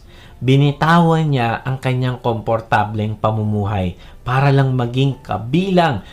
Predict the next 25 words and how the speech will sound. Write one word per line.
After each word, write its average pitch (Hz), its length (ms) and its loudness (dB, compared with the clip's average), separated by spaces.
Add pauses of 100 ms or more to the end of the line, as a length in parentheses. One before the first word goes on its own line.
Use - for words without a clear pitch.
sa - 240 -4
mga 127 240 0
mamamayan 117 800 -2
ng 101 160 -6
Diyos. 98 400 -6 (400)
Kaibigan, 110 560 -2 (560)
ano 135 560 0
ang 113 160 -6
mga 123 320 -2
gawain 113 560 0
na 110 160 -6
pinapagawa 180 720 0
sa 180 160 -2
inyo 165 80 -2
ng 156 160 0
Diyos 123 400 0 (240)
na 127 80 -2
iniiwasan 147 720 0
mo 127 80 -2
gawin 117 320 -2
kasi 196 400 -2 (240)
kailangan 120 640 -2
ng 110 160 -4
sacrifices 120 1040 -4
dito? 104 400 -6